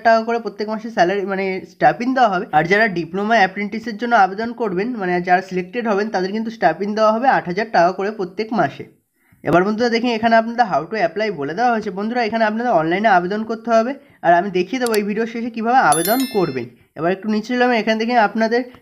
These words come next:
ডেট বলে দেওয়া হয়েছে। এখানে আপনাদের ইতিমধ্যে আবেদন শুরু হয়ে গেছে। সাত ছয় দু হাজার বাইশ তারিখ থেকে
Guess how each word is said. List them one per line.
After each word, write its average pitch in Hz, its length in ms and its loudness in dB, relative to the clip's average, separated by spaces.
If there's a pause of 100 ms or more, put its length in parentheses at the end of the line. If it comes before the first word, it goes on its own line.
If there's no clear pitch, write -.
(100)
ডেট 170 220 2
বলে 175 200 4
দেওয়া 254 200 4
হয়েছে। 196 240 0
এখানে 175 200 0
আপনাদের 220 520 2
ইতিমধ্যে 208 460 -2
আবেদন 185 300 2
শুরু 226 200 -10
হয়ে 262 120 -2
গেছে। 190 280 -6
সাত 175 220 2
ছয় 226 160 -4
দু 208 80 -4
হাজার 220 220 -2
বাইশ 180 260 -2
তারিখ 240 220 -4
থেকে 202 160 -4